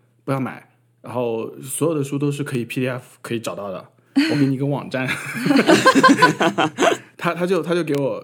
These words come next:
给我一个网站，怎么样下书什么之类的，就是很热情。然后还有一件事情是，可以买手动挡的话就买手动挡，因为这个车好便宜，美国人不会开手动挡。然后我就心里想，我，我，我也不会开。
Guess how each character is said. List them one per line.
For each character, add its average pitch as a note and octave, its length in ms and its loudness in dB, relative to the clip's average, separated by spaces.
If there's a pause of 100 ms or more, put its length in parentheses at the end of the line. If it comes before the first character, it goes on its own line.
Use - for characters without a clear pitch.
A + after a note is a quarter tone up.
给 B2+ 140 -4
我 B2+ 80 -2
一 - 20 -4
个 B2 60 -4
网 G#2 160 -6
站， A#2 260 -6
怎 - 80 -12
么 G#2+ 80 -8
样 A#2 140 -6
下 A#2+ 180 -8
书 A2+ 220 -8
什 A2 60 -10
么 G#2 100 -8
之 A2 140 -6
类 G#2+ 40 -4
的， G2+ 120 -8
就 E3 120 -2
是 D3+ 120 -2
很 C#3+ 180 -4
热 C3+ 140 -2
情。 G2+ 200 -12
然 A2 120 -14
后 B2 80 -8
还 D3+ 80 -2
有 D3 60 0
一 C3+ 80 -2
件 B2 140 -8
事 B2 120 -8
情 A#2 80 -6
是， A2+ 160 -12 (360)
可 - 120 -2
以 F3 40 0
买 E3 120 -2
手 B2+ 160 -4
动 C#3+ 140 -2
挡 A#2 120 -4
的 G2+ 80 -12
话 A#2+ 120 -8
就 B2+ 100 -6
买 G#2 120 -4
手 G#2+ 140 -6
动 G#2+ 140 -8
挡， F#2+ 140 -10
因 A2+ 80 -6
为 A#2+ 240 -8
这 - 80 -14
个 C#3 60 -4
车 C3+ 180 -6
好 A#2 100 -6
便 F#2 260 -10
宜， G#2+ 40 -8
美 A2 100 -6
国 G2+ 100 -4
人 C#3 80 -2
不 C#3 80 -8
会 C#3+ 100 0
开 C#3 140 -6
手 - 160 -10
动 A2+ 160 -8
挡。 - 140 -14 (580)
然 - 80 -10
后 A4+ 80 -2
我 G#3 60 -10
就 A#4 60 -4
心 A2+ 180 -8
里 A2+ 40 -8
想， A2+ 140 -16 (100)
我， A#2+ 140 -10
我， - 240 -16 (160)
我 A#2+ 100 -2
也 C3 60 0
不 G#2+ 100 -8
会 A2 80 -6
开。 A2 140 -10